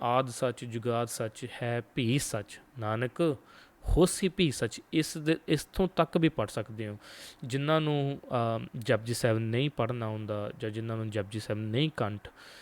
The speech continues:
ਤੁਸੀਂ ਆਦਿ ਸੱਚ, ਜੁਗਾਦ ਸੱਚ ਮੂਲ ਮੰਤਰ ਦੇ ਨਾਲ ਪੜ੍ਹ ਕੇ ਆਪਣੇ ਮਨ ਨੂੰ, ਜੇ ਤੁਹਾਡਾ ਮਨ ਟਿਕਦਾ ਹੈ, ਤਾਂ ਬਿਲਕੁਲ ਪੜ੍ਹੋ ਜੀ, ਤੁਹਾਨੂੰ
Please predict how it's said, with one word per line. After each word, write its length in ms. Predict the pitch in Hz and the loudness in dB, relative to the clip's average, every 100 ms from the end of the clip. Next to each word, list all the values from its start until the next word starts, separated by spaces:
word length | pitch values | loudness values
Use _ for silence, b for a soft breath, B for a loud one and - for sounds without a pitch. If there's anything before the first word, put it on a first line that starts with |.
| B - | B -8
ਤੁਸੀਂ 280 | 131 131 131 | -6 -4 -2
ਆਦਿ 280 | 127 123 127 | 4 6 4
ਸੱਚ, 300 | - 120 123 | 2 -2 -4
ਜੁਗਾਦ 420 | 110 113 120 127 | -4 0 4 2
ਸੱਚ 560 | 120 120 110 113 107 107 - | 2 -2 -2 -2 -2 -4 -6
ਮੂਲ 300 | 123 127 131 | -2 0 0
ਮੰਤਰ 320 | 127 117 117 | -2 -2 -2
ਦੇ 100 | 113 | -2
ਨਾਲ 200 | 113 107 | 0 -2
ਪੜ੍ਹ 300 | - 123 151 - | 0 2 2 0
ਕੇ 180 | 117 104 - - | -4 -6 -8 -12
ਆਪਣੇ 360 | 113 123 123 | -10 -6 -4
ਮਨ 560 | 120 117 120 127 147 135 | -4 -6 0 2 2 0
ਨੂੰ, 160 | 117 | -2
ਜੇ 100 | 113 | -4
ਤੁਹਾਡਾ 280 | 113 - 117 | -4 -2 -2
ਮਨ 420 | 117 113 120 139 | -2 -4 -2 -2
ਟਿਕਦਾ 420 | 131 117 113 110 107 | -2 -4 -4 -4 -4
ਹੈ, 220 | 95 92 B B - - | -6 -10 B B -8 -4
ਤਾਂ 100 | 117 | -4
ਬਿਲਕੁਲ 580 | 113 123 147 147 120 | 0 4 4 4 -2
ਪੜ੍ਹੋ 240 | - 104 101 | -2 -4 -4
ਜੀ, 180 | 107 104 | -6 -8
ਤੁਹਾਨੂੰ 260 | 117 113 | -8 -8